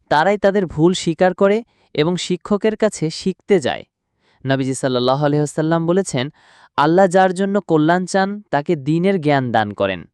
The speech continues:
সহিহ বুখারী, হাদিস নাম্বার একাত্তর। সহিহ মুসলিম, হাদিস নাম্বার এক হাজার সাঁইত্রিশ। তিনি আরও বলেছেন, "যে জ্ঞানের সন্ধানে পথ চলে, আল্লাহ তার জন্য জান্নাতের পথ সহজ করে দেন।" সহিহ মুসলিম,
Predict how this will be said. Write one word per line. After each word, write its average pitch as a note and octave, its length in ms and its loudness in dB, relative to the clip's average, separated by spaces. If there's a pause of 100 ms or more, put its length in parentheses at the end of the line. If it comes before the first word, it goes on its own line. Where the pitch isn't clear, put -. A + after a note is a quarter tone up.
(320)
সহিহ C#3 420 -4
বুখারী, D3 500 0 (320)
হাদিস C#3+ 360 -2
নাম্বার F3+ 300 0 (180)
একাত্তর। C#3+ 520 -4 (380)
সহিহ C#3 340 -2
মুসলিম, C3+ 440 -6 (340)
হাদিস D3+ 380 -2
নাম্বার E3+ 280 0 (160)
এক D#3 180 0
হাজার G3 220 2
সাঁইত্রিশ। G2 640 -8 (760)
তিনি F#3 160 0
আরও F3 260 4
বলেছেন, A3 540 0 (400)
"যে E3 240 2
জ্ঞানের D#3+ 340 2
সন্ধানে G#3+ 540 -2
পথ D#3+ 240 2
চলে, F#3 440 2 (300)
আল্লাহ D#3+ 280 2
তার D#3 280 0
জন্য D#3 340 -2
জান্নাতের D#3+ 520 -2
পথ F3+ 260 0
সহজ F3 480 -2
করে A2+ 200 0
দেন।" F2+ 220 -8 (420)
সহিহ C#3+ 320 -2
মুসলিম, D3+ 440 -4